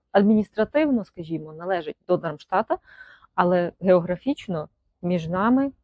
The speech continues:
і Дармштатом вісім кілометрів. Тому тут їхати до центру досить довго і немає прямого сполучення громадським транспортом. Тому міська влада Дармштата вирішила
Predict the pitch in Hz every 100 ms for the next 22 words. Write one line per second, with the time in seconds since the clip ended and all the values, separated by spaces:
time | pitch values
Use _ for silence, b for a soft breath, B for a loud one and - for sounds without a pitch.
0 | _ _ 202 208 190 165 180 165 - 214
1 | 247 226 202 - 226 226 208 180 - -
2 | - _ 160 165 190 - B B B B
3 | - 190 214 226 220 170 160 196 202 208
4 | 196 190 - 170 160 - 196 302 320 226
5 | 190 165 190 254 233 - _ 180 170 202
6 | 240 233 226 - 156 160 214 - 214 208
7 | 190 160 170 - 180 170 143 127 - -
8 | _ _ _ b b b b _ 175 180
9 | 254 339 - _ _ _ _ _ _ _
10 | _ - 190 175 - 180 156 147 _ _
11 | 156 196 262 262 254 240 151 147 - 220
12 | 294 294 254 202 214 - 180 170 170